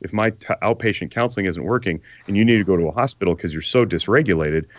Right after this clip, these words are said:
well, you're gonna go to the hospital. I'm not gonna, like, send the deputies to your door to, to seize your guns. That doesn't make any sense. It's, again, we go back to symptom resolution instead of problem resolution. So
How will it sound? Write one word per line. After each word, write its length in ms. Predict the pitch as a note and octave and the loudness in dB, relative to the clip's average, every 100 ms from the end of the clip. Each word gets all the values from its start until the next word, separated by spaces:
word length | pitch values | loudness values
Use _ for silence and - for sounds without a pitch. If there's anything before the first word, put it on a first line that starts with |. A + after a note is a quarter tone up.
| - _ | -20 _
well, 180 | G#2 G#2 | 0 4
you're 80 | C3 | 4
gonna 160 | D#3 | 4
go 60 | G#2 | 4
to 60 | |
the 60 | E2 | 4
hospital. 300 | G#2+ A2 D#2 | 2 2 -2
I'm 80 | F2+ | -2
not 120 | A#2+ | 0
gonna, 180 | B2 F#2 | 0 0
like, 160 | F2+ | -2
send 200 | - A2 | -2 -2
the 60 | G2+ | -2
deputies 540 | C#2+ G2 A#2+ F2 E2 | 0 0 2 0 -2
to 80 | - | -10
your 100 | D#2 | -14
door 240 | D2+ E2+ E2+ | -4 -2 -2
to, 120 | D2+ | -4
to 360 | - - E2 | -6 -4 -4
seize 300 | C#2+ - A2 | -4 0 0
your 80 | F2+ | 0
guns. 320 | - A#2+ E2 | 0 2 2
That 80 | F#2 | -2
doesn't 180 | G#2+ F#2+ | -2 0
make 140 | F#2 | -2
any 80 | D#2 | -6
sense. 420 | D2 - A#2 - | -10 -2 -2 -2
It's, 220 | D#2+ - - | -8 -10 -12
again, 260 | - F#2+ A2+ | -4 0 0
we 80 | E2+ | 2
go 80 | F#2 | 0
back 140 | F2+ | 0
to 80 | E2+ | -4
symptom 500 | - C3 B2+ F2 D2+ _ _ _ | -4 -4 0 -4 -4 _ _ _
resolution 520 | F#2+ E2 F2 F2 - | 0 2 4 2 0
instead 180 | D#2+ F#2+ | -2 0
of 100 | D#2 | -2
problem 440 | - A#2 A#2+ D#2+ D#2 | 0 2 2 2 -2
resolution. 480 | D2+ D#2 D#2 - | -2 -2 -4 -6
So 240 | - F#2 | 0 2